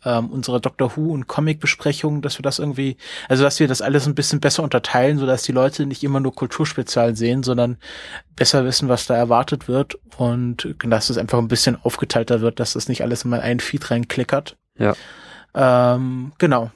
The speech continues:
Speaker 1: so sehen die Planungen für zweitausendsechzehn aus.
Speaker 2: Aber da würde ich auch sagen, erst Ei, dann Gack und dann müssen wir das nochmal etwas genauer auseinanderklamüsern, wie wir das dann genau machen wollen.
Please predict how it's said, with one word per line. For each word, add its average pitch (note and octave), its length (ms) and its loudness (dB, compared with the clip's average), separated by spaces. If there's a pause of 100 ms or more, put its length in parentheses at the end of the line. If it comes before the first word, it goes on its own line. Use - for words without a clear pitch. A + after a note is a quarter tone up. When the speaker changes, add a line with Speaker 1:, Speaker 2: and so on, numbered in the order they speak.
(120)
Speaker 1:
so C#3 420 4
sehen C#3+ 280 2
die B2+ 100 -2
Planungen C3 640 2
für B2 260 -4
zweitausendsechzehn B2+ 720 0
aus. A2 360 -8
Speaker 2:
Aber A2 240 0
da G#2 460 4 (100)
würde A2+ 320 -4
ich G#2 100 -4
auch G#2 160 0
sagen, G#2 460 0
erst G#2 420 0
Ei, A#2+ 120 2
dann G#2+ 220 2
Gack - 360 0
und G#2 260 0
dann G#2 720 0
müssen G#2+ 400 2
wir G#2 80 4
das G2 180 0
nochmal G2 400 2
etwas G2 320 0
genauer G2 380 0
auseinanderklamüsern, G2 1120 -2
wie G2 120 0
wir F#2+ 120 2
das F#2 300 -4
dann F#2+ 260 -2
genau F#2+ 320 -2
machen F#2+ 320 -4
wollen. F#2+ 320 -6